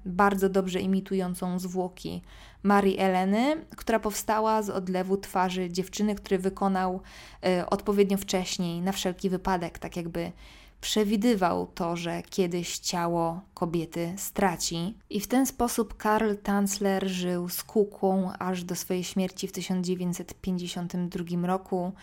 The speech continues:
I te tajemnice odkryto dopiero po śmierci Karla, którego zwłoki znaleziono w towarzystwie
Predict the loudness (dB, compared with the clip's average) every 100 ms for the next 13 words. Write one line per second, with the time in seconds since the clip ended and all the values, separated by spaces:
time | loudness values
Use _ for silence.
0 | -18 -20 -6 -2 0 2 4 6 6 6
1 | 4 0 -2 -4 -6 -4 -2 -4 -4 -2
2 | -4 -4 -4 -2 0 -2 -4 -8 -2 -2
3 | 0 -4 -4 -8 -10 -4 -4 -4 -4 -6
4 | -6 -6 -4 -4 -4 -4 -4 -6 -12 -20
5 | -20 -18 -2 0 2 0 0 -4 -8 -6
6 | -4